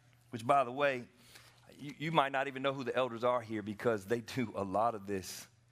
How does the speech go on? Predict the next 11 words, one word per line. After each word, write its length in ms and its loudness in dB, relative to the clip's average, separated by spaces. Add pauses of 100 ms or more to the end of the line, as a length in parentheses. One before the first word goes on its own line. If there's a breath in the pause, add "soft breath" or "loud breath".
(540 soft breath)
uh, 140 -10
sacrificially 960 -2
and 120 -6
quietly. 540 -2
They 80 0
don't 200 -2
need 180 -4
to 60 -4
have 220 0
their 80 -2
name 520 -2